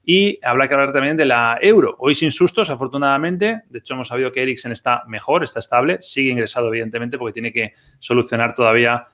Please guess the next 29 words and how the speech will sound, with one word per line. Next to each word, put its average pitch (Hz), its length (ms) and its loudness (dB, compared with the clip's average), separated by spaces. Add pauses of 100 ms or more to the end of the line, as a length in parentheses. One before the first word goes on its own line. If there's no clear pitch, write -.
(120)
eh, 107 300 -6
su 123 140 -2
estado 127 340 2
de, 110 540 0
de 123 200 -2
salud 160 380 4
y 156 40 2
estabilizarse 123 500 0
del 123 80 -4
todo 139 120 2
para 120 200 0
llevar 120 160 0
una 120 100 0
vida 127 140 0
normal, 175 340 0
pero 160 280 0 (300)
buenas 127 240 0
noticias. 113 480 -8
Eh, 127 460 2
de 127 60 0
los 120 80 -2
resultados 131 240 -2
de 147 80 2
hoy, 175 100 2
ha 127 140 -2
ganado 120 580 0
Inglaterra, 156 640 2 (300)
ha 127 140 0
ganado 117 500 0